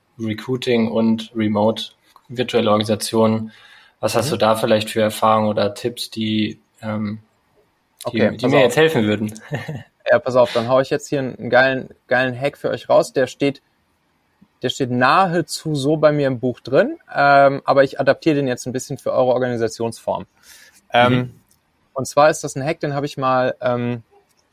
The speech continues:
Speaker 2: vom, vom Gründer von, äh, von Foursquare in Li-, äh, in, in New York, äh, gehört. Und da war die Situation so, der hat halt gesagt, Ey, Michael,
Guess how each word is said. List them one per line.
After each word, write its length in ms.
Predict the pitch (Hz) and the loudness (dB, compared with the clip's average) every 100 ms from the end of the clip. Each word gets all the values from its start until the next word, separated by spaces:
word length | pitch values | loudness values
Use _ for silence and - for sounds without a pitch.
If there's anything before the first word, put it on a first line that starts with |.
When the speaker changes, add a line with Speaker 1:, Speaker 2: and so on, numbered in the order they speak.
| _ | _
Speaker 2:
vom, 560 | - - 123 120 117 113 | -12 2 4 4 0 -6
vom 220 | - 120 | -8 -4
Gründer 300 | 117 147 139 | 0 2 2
von, 340 | - 127 120 117 | 0 -4 -4 -6
äh, 260 | 104 107 107 | -4 -2 -4
von 180 | - 113 | -6 -4
Foursquare 720 | - 147 151 - 147 165 170 | 4 4 2 0 4 4 4
in 240 | 135 131 113 | -2 -4 -4
Li-, 160 | 120 - | -4 -2
äh, 480 | 123 117 113 110 | 0 2 2 -2
in, 380 | 117 110 104 107 - | -4 -4 -4 -8 -10
in 140 | 123 | -4
New 60 | 120 | 2
York, 380 | 120 151 220 _ | 6 6 4 _
äh, 160 | - 170 | -2 -2
gehört. 380 | 165 175 262 - _ _ - - - _ _ _ _ _ _ _ _ - | 0 2 0 -2 _ _ -20 -20 -20 _ _ _ _ _ _ _ _ 0
Und 320 | 147 151 - _ _ _ _ _ | 2 0 -4 _ _ _ _ _
da 220 | - 139 | 0 2
war 140 | 143 156 | 4 4
die 80 | 147 | 2
Situation 580 | 151 156 127 - 135 127 | 0 0 -2 0 0 4
so, 220 | 202 240 | 4 6
der 120 | 143 | 4
hat 100 | 143 | 2
halt 140 | 147 | 0
gesagt, 260 | 143 139 151 | 0 0 0
Ey, 100 | - | -2
Michael, 460 | 151 175 208 226 294 | -2 2 2 2 0